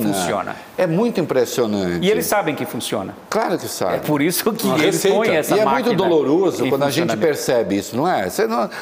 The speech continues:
Speaker 2: às vezes dá, dá bode, não dá? Dá, dá, dá,
Speaker 1: Eu
Speaker 2: dá
Speaker 1: vou
Speaker 2: você
Speaker 1: contar
Speaker 2: também.
Speaker 1: uma coisa. Quando eu tava escrevendo a, a, a crise ali de cinquenta e quatro, no terceiro volume do Getúlio, isso, eu, o livro saiu em dois mil e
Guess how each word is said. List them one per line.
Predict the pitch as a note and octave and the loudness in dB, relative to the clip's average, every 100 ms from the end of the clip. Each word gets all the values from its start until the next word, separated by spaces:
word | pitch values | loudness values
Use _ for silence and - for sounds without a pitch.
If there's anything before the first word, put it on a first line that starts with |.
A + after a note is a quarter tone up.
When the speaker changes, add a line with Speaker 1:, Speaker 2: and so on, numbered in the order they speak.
| - | -4
Speaker 2:
às | G3 | -2
vezes | A3+ F#3 | -2 0
dá, | D#3+ | -2
dá | C#3+ C#3 | -2 0
bode, | G2 G2 F2 | 2 2 0
não | F2+ | -2
dá? | G#2 F#2+ | 0 0
Dá, | F2 G#2+ | -2 -4
dá, | C3 C#3+ C3+ | -4 -2 -2
dá, | B2 F#3+ | 0 -2
Speaker 1:
Eu | |
Speaker 2:
dá | C#3 F3+ | 0 0
Speaker 1:
vou | G#3 A3 | 2 2
Speaker 2:
você | A3 | 2
Speaker 1:
contar | F3+ E3+ | 0 0
Speaker 2:
também. | F3 | 0
Speaker 1:
uma | D#3 | 0
coisa. | - D3+ C#3 - - - | 0 -2 -2 -8 -14 -4
Quando | G#3 A3 | -2 0
eu | G3+ | 0
tava | F3+ C#3+ | 0 -4
escrevendo | C3 C#3 B2 A2 A2+ A2 G#2+ A2 - | -4 -2 -2 0 -2 -2 -4 -6 -2
a, | A#2+ A2+ - G#2 G#2 G2+ G#2+ - - - - - - - | -2 0 -2 -2 0 0 -4 -8 -16 -20 -20 -20 -14 -10
a, | |
a | - | -6
crise | - F#3 G#3 D3 A#2+ | -2 0 2 0 0
ali | A#2 A#2+ | 0 -2
de | A2+ | -4
cinquenta | - A2 G#2 A2 G#2 | -6 -6 -4 -4 -4
e | |
quatro, | F2+ C#3 C3+ A2+ - - - - - - - | -4 -2 -2 -2 -10 -16 -18 -20 -20 -20 -14
no | A2 | -6
terceiro | A2+ G#2+ D3+ C3 | -4 -2 -2 -2
volume | A2+ A2+ A2 | -2 -2 -2
do | G#2 | -2
Getúlio, | G2+ G2 C#3 C#3+ A#2+ - - - - - | -2 -4 -2 -2 -2 -6 -16 -20 -20 -8
isso, | A#2+ A#2 - C#3+ | -4 -2 -2 0
eu, | C#3+ C#3 C3+ | 0 0 -2
o | D#3+ | -2
livro | B2+ D3 D3 | 0 -2 -4
saiu | - C3 C3+ | -4 -2 -2
em | C#3 | -2
dois | C3+ A#2 | -2 -2
mil | B2+ C3+ C#3+ D3 | -2 0 0 0
e | C#3 C#3 D3 | 0 0 -2